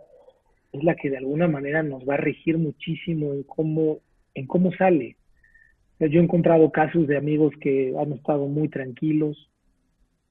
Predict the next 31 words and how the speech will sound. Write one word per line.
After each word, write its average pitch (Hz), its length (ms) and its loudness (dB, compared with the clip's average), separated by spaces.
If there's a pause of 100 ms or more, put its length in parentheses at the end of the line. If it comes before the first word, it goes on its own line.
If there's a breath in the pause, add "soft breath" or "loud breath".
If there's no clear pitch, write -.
(120)
pero 156 160 0
he 165 40 4
encontrado 180 460 2
casos 165 300 0
de 156 80 0
amigos 151 340 -2
que - 120 -12
están 147 760 -6
realmente 160 560 -2
al 175 120 4
borde 156 340 2
de 151 100 2
una, 147 400 -4 (480)
de 156 140 -8
una 170 240 0
crisis 160 420 0 (100)
continua 156 720 -4
por 139 220 -4
estar 151 480 -4 (840)
encerrados, 151 920 0 (140)
porque 139 340 -8
se 165 140 -4
han 165 80 0
dado 165 260 4
cuenta 160 320 -2
que 147 100 -4
a 147 40 0
lo 143 120 -2
mejor 156 360 -4 (540)
su 151 260 -4
relación 156 580 2